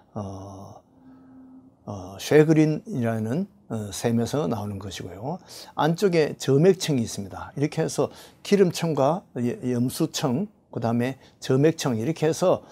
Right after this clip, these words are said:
어, 세 군데 이렇게 세 층을 이루는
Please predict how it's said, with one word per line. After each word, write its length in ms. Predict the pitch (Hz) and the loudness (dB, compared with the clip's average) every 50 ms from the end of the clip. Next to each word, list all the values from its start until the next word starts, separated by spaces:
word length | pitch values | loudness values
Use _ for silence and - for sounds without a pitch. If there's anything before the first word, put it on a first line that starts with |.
| - - - - - - _ _ - | -20 -20 -20 -20 -20 -20 _ _ -8
어, 480 | 143 104 104 107 104 101 107 107 117 113 | -6 -6 -6 -6 -8 -10 -12 -14 -14 -12
세 360 | - - - 147 147 151 160 | -12 0 4 6 6 8 6
군데 420 | 160 165 160 156 143 147 127 127 | 4 2 -2 0 0 0 0 0
이렇게 460 | 123 127 127 120 - - 123 117 - - - _ - | -2 -4 -6 -6 -2 -2 -2 -2 -2 -6 -14 _ -18
세 320 | - - - - 135 135 | -14 -10 -2 0 0 0
층을 500 | - - - - 190 175 143 123 120 113 | 0 -2 -4 -4 -2 0 0 -2 -2 -4
이루는 480 | 117 117 127 113 107 110 117 120 156 160 | -4 -4 -4 -4 -4 -4 -4 -6 -6 -8